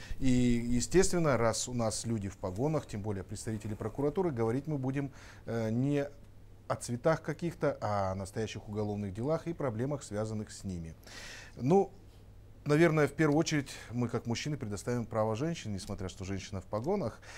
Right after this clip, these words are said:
и гендерное равни-, равенство у нас, но, тем не менее, вперед пропустим женщину. Э, говорить мы сегодня будем о фонде компенсации потерпевшим и о законе. Признаться,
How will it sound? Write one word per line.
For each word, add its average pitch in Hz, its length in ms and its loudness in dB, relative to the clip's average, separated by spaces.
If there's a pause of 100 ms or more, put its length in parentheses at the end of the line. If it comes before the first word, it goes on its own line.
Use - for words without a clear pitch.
(140)
и 104 260 0
гендерное 107 560 0
равни-, 113 420 0
равенство 127 500 4
у 107 100 2
нас, 104 240 0
но, 139 160 2
тем 147 180 0
не 139 80 2
менее, 117 320 2 (840)
вперед 131 300 4
пропустим 113 420 -2
женщину. 80 340 -4 (300)
Э, 98 280 -8 (460)
говорить 180 340 10
мы 190 80 6
сегодня 160 380 6
будем 170 420 2 (140)
о 156 160 4
фонде 143 340 4
компенсации 123 680 0
потерпевшим 143 800 0
и 160 260 -4 (140)
о 120 240 6
законе. 107 520 -2 (840)
Признаться, 165 680 6